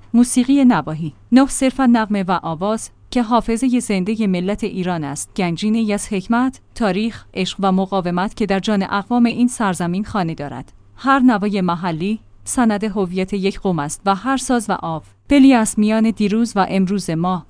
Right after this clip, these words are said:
گاهی تلاش‌هایی برای حذف یا کمرنگ ساختن این صداهای ریشه‌دار دیده می‌شود، اما اگر این نغمه‌ها خاموش شوند،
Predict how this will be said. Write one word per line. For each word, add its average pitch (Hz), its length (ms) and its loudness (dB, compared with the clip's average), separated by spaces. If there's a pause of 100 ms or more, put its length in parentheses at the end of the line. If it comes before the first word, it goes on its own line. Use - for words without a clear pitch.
گاهی 247 300 4
تلاش‌هایی 226 640 2
برای 202 320 0
حذف 208 360 -2
یا 202 160 2
کمرنگ 190 460 0
ساختن 220 420 0
این 254 220 4
صداهای 247 560 2
ریشه‌دار 190 460 0
دیده 180 300 -2
می‌شود، 165 480 -4 (280)
اما 208 280 4
اگر 240 280 4
این 277 180 8
نغمه‌ها 208 400 0
خاموش 190 440 0
شوند، 165 380 -2